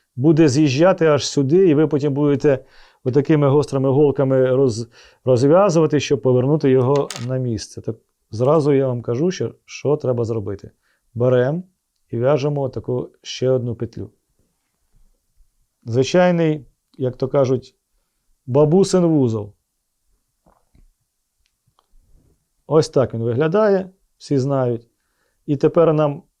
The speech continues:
максимально потрібно, пальцями придержуючи, залишити його біля самого-самого кільця.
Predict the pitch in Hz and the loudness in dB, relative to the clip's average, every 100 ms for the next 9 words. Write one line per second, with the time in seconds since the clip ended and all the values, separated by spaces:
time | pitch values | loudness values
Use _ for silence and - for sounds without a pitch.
0 | _ 123 156 202 - 190 180 156 135 123 | _ -4 -2 -2 -2 0 2 0 0 -2
1 | 131 131 131 123 117 135 127 - 120 110 | -4 -2 -2 -2 -2 0 0 -2 -8 -6
2 | 113 117 120 143 180 202 202 233 226 _ | -4 -2 -2 0 -2 -2 -4 -6 -6 _
3 | _ _ _ _ _ _ - - 117 113 | _ _ _ _ _ _ -20 -10 -4 2
4 | 139 147 165 190 190 190 160 180 202 _ | 4 4 2 -2 0 0 0 -4 -6 _
5 | _ _ _ _ _ _ _ _ _ 123 | _ _ _ _ _ _ _ _ _ -8
6 | 123 135 127 - 196 220 214 208 202 190 | -2 0 0 0 -2 -2 -2 -2 -2 -2
7 | 156 147 156 151 135 139 127 113 110 | -2 -2 -4 -2 -2 -4 -6 -8 -12